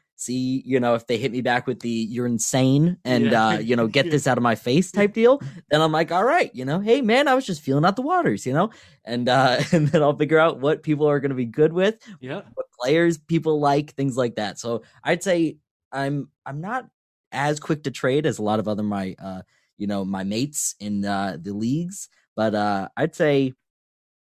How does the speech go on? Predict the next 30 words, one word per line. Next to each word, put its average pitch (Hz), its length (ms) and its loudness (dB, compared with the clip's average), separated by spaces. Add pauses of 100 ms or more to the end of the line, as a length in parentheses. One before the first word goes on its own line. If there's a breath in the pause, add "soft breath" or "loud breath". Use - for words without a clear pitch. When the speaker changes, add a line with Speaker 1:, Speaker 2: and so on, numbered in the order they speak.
(400)
Speaker 1:
you 170 140 -2
know, 202 320 2
I'm, 175 340 0
I'm 170 380 -2
more 151 260 2
of 143 80 2
a 147 60 4
head-to-head 139 440 0
as 127 120 -2
well, 117 340 0
head-to-head 123 440 -2
categories. 113 680 -2
Speaker 2:
Yeah. 143 220 -6
Speaker 1:
Uh, 98 220 -12 (340)
maybe 113 200 0
a 110 40 -2
smaller 104 380 -2
league, 113 240 -2
ten, 101 420 -4
ten 104 260 -10
teams. 104 540 -10
You 101 140 -16
know, 95 80 -14
that's 98 240 -16
kinda 101 160 -10
my 90 100 -10
sweet 95 300 -12
spot, 90 260 -14
I'd 87 160 -14
say. 107 240 -10